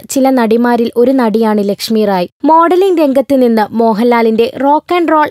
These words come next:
എന്ന ചിത്രത്തിലൂടെയാണ് താരം സിനിമയിലെത്തുന്നത്. അന്ന് പേര് റായ് ലക്ഷ്മി എന്നായിരുന്നു. മലയാളത്തിൽ നിന്ന് തെന്നിന്ത്യയിലേക്ക് ചേക്കേറിയതോടെ വസ്ത്രത്തിന്റെ അളവെല്ലാം കഥാപാത്രത്തിന്റെ ശക്തി വർദ്ധിപ്പിക്കാൻ ലക്ഷ്മിക്ക് കുറയ്ക്കേണ്ടി വന്നു. അതോടെ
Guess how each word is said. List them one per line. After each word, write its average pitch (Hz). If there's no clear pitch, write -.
എന്ന 254
ചിത്രത്തിലൂടെയാണ് 226
താരം 220
സിനിമയിലെത്തുന്നത്. 208
അന്ന് 320
പേര് 240
റായ് 233
ലക്ഷ്മി 262
എന്നായിരുന്നു. 202
മലയാളത്തിൽ 339
നിന്ന് 262
തെന്നിന്ത്യയിലേക്ക് 262
ചേക്കേറിയതോടെ 214
വസ്ത്രത്തിന്റെ 302
അളവെല്ലാം 240
കഥാപാത്രത്തിന്റെ 262
ശക്തി 262
വർദ്ധിപ്പിക്കാൻ 226
ലക്ഷ്മിക്ക് 247
കുറയ്ക്കേണ്ടി 226
വന്നു. 190
അതോടെ 294